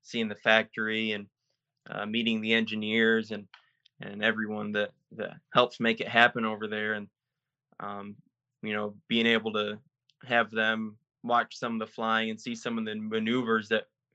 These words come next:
you know, we've been communicating with just via email. Um,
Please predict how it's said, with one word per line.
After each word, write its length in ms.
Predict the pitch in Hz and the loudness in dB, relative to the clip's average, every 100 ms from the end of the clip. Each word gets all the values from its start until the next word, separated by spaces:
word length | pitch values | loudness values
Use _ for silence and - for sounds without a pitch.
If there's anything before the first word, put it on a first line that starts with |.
| - | -8
you 100 | 113 | -4
know, 160 | 107 | -2
we've 180 | 107 113 | 0 2
been 180 | 110 110 | 2 0
communicating 760 | 113 113 113 107 117 110 110 | 0 2 2 0 0 2 2
with 280 | 110 107 107 - _ - | 0 0 0 -8 _ -10
just 260 | 110 98 - _ - | -8 -8 -14 _ -16
via 320 | 110 113 104 120 | 2 4 4 6
email. 580 | 127 127 107 104 104 - _ _ _ _ - | 6 8 6 4 -2 -12 _ _ _ _ -4
Um, 480 | 107 104 104 104 | 2 2 2 -4